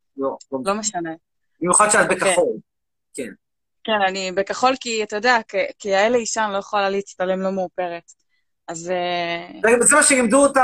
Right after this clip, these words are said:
Speaker 1: בסדנת אולפן.
Speaker 2: לא, לא,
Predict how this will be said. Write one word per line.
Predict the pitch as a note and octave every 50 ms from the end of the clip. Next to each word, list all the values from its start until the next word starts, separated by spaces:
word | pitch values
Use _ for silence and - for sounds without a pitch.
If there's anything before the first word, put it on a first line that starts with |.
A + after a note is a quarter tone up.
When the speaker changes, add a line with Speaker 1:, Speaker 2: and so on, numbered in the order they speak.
| - G#3 G3+
Speaker 1:
בסדנת | A3 G#3+ - A3+ G#3 G3 A3 A3+ A3 A3+
אולפן. | A3 F#3+ - - A3 G3 E3 C#3 - - _ _ _ _ _ _ _ _ _ _ _ _ _ _ _ _ -
Speaker 2:
לא, | G3+ A#3 A#3+ A#3+
לא, | A3+ A3+